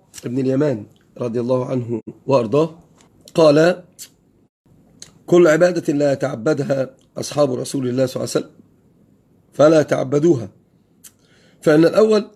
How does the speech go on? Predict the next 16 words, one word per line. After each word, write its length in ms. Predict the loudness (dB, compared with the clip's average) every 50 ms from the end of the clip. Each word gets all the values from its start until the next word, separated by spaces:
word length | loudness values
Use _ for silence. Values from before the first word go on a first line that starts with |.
| _ _ _ _ _ _ _ _ _ _ _ _ _ _ _ _ _ _ _ _ _ _ _ _ _ _ _ _ _ _ -2
فإن 240 | 0 2 4 4
الأول 360 | 4 4 2 2 2 2 2 0
لم 240 | 0 0 0 0
يدع 320 | 0 0 0 0 -2 -2 -8 _ -8
للآخر 520 | -6 -6 -4 0 -2 -2 -2 -2 -4 -4
مقالاً، 480 | -4 -4 -4 0 2 2 2 2 -2 -6 -10 -16 _ _ _ _ _
فاتقوا 640 | -2 -2 -2 -2 -2 -8 -4 -4 -4 -4 -4 -8 -8
الله 420 | -4 -2 -2 -2 0 -2 -2 -4
يا 120 | -4 -4 -4
معشر 500 | -4 -4 -4 -4 -6 -8 -6 -4 -4 -6
القراء، 580 | -6 -8 -10 -6 -2 0 0 0 -2 -4 -10 _ _ _ _ _ _ _ _ _ _ -20 -20 _ _ -20 _ 0
وخذوا 520 | 0 2 4 4 4 4 4 0 -2 -2 -4
طريق 380 | -4 -2 0 0 0 0 -2
من 200 | -6 -4 -6 -8
كان 240 | -6 -4 -4 -4 -4
قبلكم." 540 | -4 -6 -8 -8 -6 -8 -10 -10 -12 -14 -14